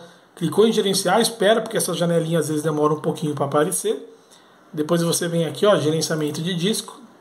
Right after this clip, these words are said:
E aqui tá o seu H D, tá vendo? Esse é o padrãozinho. Aí o que acontece, pessoal? Vamos lá, deixa eu explicar agora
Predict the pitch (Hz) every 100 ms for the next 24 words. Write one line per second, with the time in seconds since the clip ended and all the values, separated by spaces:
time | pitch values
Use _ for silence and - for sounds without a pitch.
0 | - - - - - - - - - -
1 | - - - - - - _ _ _ _
2 | _ _ _ - _ _ _ _ - -
3 | - - 170 151 202 196 175 180 - 185
4 | 185 202 135 - 120 147 135 - - -
5 | - - - - - - 156 165 165 196
6 | 220 277 139 120 110 - - - - -
7 | - - - - - - - - 262 294
8 | 277 285 190 151 - - - 117 113 220
9 | 226 156 - 170 175 - - - - 165
10 | 139 139 160 170